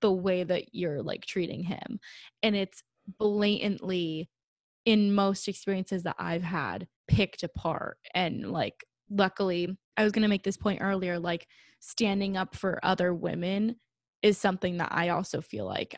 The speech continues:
I, like, that brings me more in touch with my feminine side, because I just know that not everyone, like, every woman in my life is at the point where, like, maybe, like, you and I are to the point of, like, sticking up for each other.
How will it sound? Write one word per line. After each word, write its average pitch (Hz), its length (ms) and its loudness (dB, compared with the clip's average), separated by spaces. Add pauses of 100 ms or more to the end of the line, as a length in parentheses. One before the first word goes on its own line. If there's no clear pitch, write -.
I, - 440 -2 (200)
like, 214 180 4
that 190 180 2
brings 208 280 4
me 208 120 2
more 180 200 0
in 185 80 -2
touch 185 220 -2
with 190 120 -6
my 175 140 -2
feminine 175 420 -4
side, 180 320 0
because 180 520 0 (500)
I 185 480 2 (580)
just 208 280 2
know 190 320 4
that 185 320 2 (280)
not 190 360 6
everyone, 220 880 4
like, 220 240 2
every 220 220 2
woman 220 320 2
in 233 100 2
my 226 160 2
life 233 320 0
is 214 120 2
at 190 180 -4
the 196 80 -4
point 190 360 -2
where, 190 180 2
like, 160 280 -6 (480)
maybe, 202 300 2
like, 170 200 -2
you 190 120 4
and 165 100 0
I 160 200 0
are 208 140 4
to - 120 -6
the 196 80 -6
point 185 240 -2
of, 185 60 -8
like, - 180 -8
sticking 151 340 -4
up - 140 -6
for 98 100 -4
each - 180 -6
other. - 300 -6